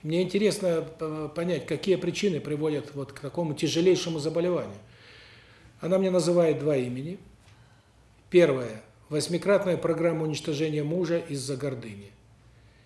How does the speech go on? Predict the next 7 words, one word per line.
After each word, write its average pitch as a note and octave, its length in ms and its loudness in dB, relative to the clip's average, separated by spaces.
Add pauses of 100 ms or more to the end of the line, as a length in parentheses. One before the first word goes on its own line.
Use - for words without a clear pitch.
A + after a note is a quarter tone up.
(180)
Я C#3+ 80 -6
говорю, C3+ 160 -4
значит, F#3+ 380 -2
здесь D#3+ 320 2
получается D#3+ 580 0
дикая D3+ 540 2
гордыня, C3+ 540 -6